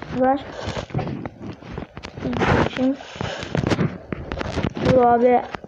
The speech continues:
Tamam. At şunu. Dur gel.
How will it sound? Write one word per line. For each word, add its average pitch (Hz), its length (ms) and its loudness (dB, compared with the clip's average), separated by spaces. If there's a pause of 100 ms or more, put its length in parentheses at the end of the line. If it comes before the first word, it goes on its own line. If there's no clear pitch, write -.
(720)
Tamam. 240 320 4 (1300)
At 254 220 2
şunu. 247 380 2 (1600)
Dur 294 340 8
gel. 339 240 8